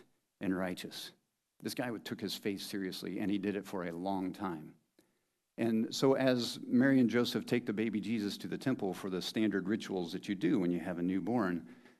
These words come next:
guess who's there? It's Simeon. And as we read the passage, passage this morning, I want you to listen for Simeon's mature faith,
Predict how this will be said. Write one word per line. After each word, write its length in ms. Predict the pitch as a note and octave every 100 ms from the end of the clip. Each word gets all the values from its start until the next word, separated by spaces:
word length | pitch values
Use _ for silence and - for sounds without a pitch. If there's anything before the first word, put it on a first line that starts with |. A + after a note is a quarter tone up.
| _ -
guess 200 | A#2+ -
who's 180 | G#2
there? 340 | D#2+ F2 - - _ _ _ _ _ _ _
It's 160 | G2 -
Simeon. 460 | - F#2 D#2+ C#2+ - _ _ - _ _ -
And 80 | B2
as 140 | C3
we 100 | C3
read 180 | C3+ E3
the 80 | C3
passage, 640 | - C#3 C3+ C3 G#2+ -
passage 500 | - B2+ B2 - G2+
this 220 | G2+ G2 A2
morning, 420 | A2 G#2 F2 D#2 - - -
I 40 |
want 260 | G#2+ D#3 D#3
you 20 | -
to 120 | A#2
listen 420 | A#2+ A#2+ A2+ G2+
for 200 | - G2+
Simeon's 720 | - C3+ C3 G#2 F2+ F2 -
mature 400 | G#2+ - - G#2+
faith, 500 | - A#2 F#2 -